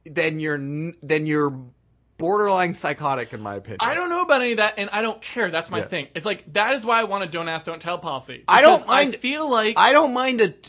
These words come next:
Speaker 1: a, a tell policy, because if I hear that of someone, I'm like, I just automatically put them in this other bin.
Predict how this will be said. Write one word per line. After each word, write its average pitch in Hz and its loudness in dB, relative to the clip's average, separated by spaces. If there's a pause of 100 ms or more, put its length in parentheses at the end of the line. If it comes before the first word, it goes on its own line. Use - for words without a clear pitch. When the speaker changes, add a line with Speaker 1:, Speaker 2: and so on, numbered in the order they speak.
Speaker 1:
a, 147 -2 (100)
a 151 0
tell 180 -2
policy, 135 -4
because 127 -8 (140)
if 170 -4 (100)
I 156 2
hear 147 -6
that 151 -4
of 139 -4
someone, 143 -6
I'm 123 -6
like, 117 -2 (100)
I 117 -4
just 120 -6
automatically 120 -4
put - -12
them 127 -8
in 120 -8
this 110 -10
other 120 -6
bin. 110 -8